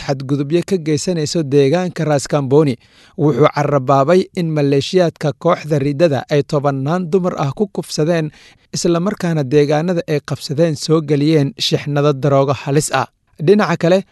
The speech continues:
waxaa magaalada Beled Xaawo ee gobolka Gedo gaaray Generaal Yuusuf Dhuumaal oo ku magacaaban wasiirka ammaanka, waxa ay ku sheegaan ee maamulkaas ashaadala dirirka ee Jubbaland. Socdaalka Dhuumaal ayaa qayb ka ah gulufka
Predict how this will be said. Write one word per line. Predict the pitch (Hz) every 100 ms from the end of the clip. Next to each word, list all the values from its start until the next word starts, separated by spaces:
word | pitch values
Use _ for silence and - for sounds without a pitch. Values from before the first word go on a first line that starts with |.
| _
waxaa | 170 156 151
magaalada | 147 147 180 208 180
Beled | 190 175
Xaawo | - - 165 170 185
ee | 175 160
gobolka | 143 180 190 180 185
Gedo | 151 165 175
gaaray | 151 143 131 117 - _ 139
Generaal | 123 147 147 147 147 151
Yuusuf | 147 185 208 214 - -
Dhuumaal | 175 170 180 151 151 -
oo | 160 143
ku | -
magacaaban | 202 180 147 - 147 139 135 - _ -
wasiirka | 147 143 117 165 185 185 185
ammaanka, | 175 156 165 156 110 120 151
waxa | 226 147
ay | 143
ku | -
sheegaan | 202 175 156 156 143 135 - _ 160
ee | 147
maamulkaas | 160 170 151 147 143 -
ashaadala | 151 156 143 143 127
dirirka | 143 135 143
ee | 135
Jubbaland. | 123 147 147 135 123 - _ _ _ - -
Socdaalka | - 110 123 147 139 - 147
Dhuumaal | 156 147 180 175 165
ayaa | 156 147 139 -
qayb | 175 208
ka | 208 151 107
ah | - _ _
gulufka | 175 156 220 165 -